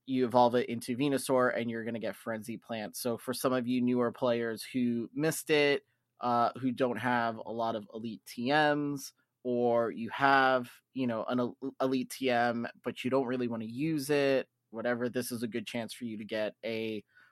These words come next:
Pokemon that is very relevant in both Great League and in Ultra League. Um, it's, it's, I think, probably one of the first, like, five Pokemon that I built for P V P,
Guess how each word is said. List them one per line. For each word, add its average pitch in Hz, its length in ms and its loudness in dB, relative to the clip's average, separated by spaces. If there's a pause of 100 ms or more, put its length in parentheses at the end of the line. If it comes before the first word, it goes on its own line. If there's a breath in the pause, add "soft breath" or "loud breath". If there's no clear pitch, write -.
(180)
Pokemon 156 640 6
that 127 340 6
is 123 440 0 (160)
very 151 280 2
relevant 127 580 4
in 117 220 -6
both 113 260 -6
Great 110 260 -10
League 104 220 -12 (140)
and 107 420 -4
in 98 340 -10 (140)
Ultra 95 300 -14
League. - 80 -20 (240)
Um, 98 580 -8 (380)
it's, - 320 -2
it's, - 420 -8 (420)
I - 140 4
think, 147 320 0 (240)
probably 135 400 0
one 127 240 0
of 123 100 0
the 110 100 -2
first, 117 420 -6
like, 104 120 -8
five 107 460 -4
Pokemon 101 540 -10
that 98 100 -10
I 101 80 -8
built 98 320 -10
for 98 140 -12
P 101 220 -14
V 92 180 -14
P, - 380 -18